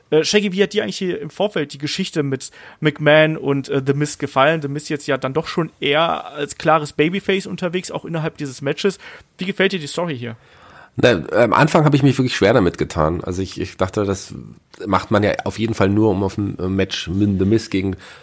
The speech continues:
Speaker 2: Shane McMahon hinzuarbeiten bei WrestleMania. Kann auch immer noch so sein, aber tatsächlich ist seit einigen Wochen hat's irgendwie Klick gemacht bei mir und ich find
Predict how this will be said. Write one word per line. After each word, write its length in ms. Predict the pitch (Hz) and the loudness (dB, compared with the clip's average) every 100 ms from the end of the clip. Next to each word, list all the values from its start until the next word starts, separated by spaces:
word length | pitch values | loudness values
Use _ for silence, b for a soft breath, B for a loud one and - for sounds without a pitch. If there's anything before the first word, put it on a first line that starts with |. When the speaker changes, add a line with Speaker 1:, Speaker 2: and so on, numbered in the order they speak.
| B - | B -4
Speaker 2:
Shane 180 | 107 104 | 0 2
McMahon 320 | 98 104 113 | 4 6 6
hinzuarbeiten 600 | 127 113 87 87 78 85 | 6 4 4 4 2 0
bei 80 | 80 | -2
WrestleMania. 500 | 78 76 78 80 78 | -2 -4 -4 -4 -2
Kann 180 | 110 | 2
auch 100 | 113 | 2
immer 220 | - 120 107 | 2 2 0
noch 100 | - | 0
so 140 | 107 | 0
sein, 220 | 95 151 | 2 2
aber 120 | 123 | 2
tatsächlich 320 | 113 110 127 127 | 0 -2 -2 -2
ist 80 | |
seit 120 | 117 - | -2 0
einigen 280 | 117 120 | 0 0
Wochen 260 | 101 - 147 | -4 -4 -4
hat's 140 | 127 | -4
irgendwie 220 | 98 120 - | -4 -4 -2
Klick 200 | 156 - | -2 0
gemacht 300 | 160 160 160 | -2 -2 0
bei 120 | 147 | 0
mir 100 | 151 | 0
und 80 | 143 | -2
ich 80 | - | -2
find 160 | 160 | -4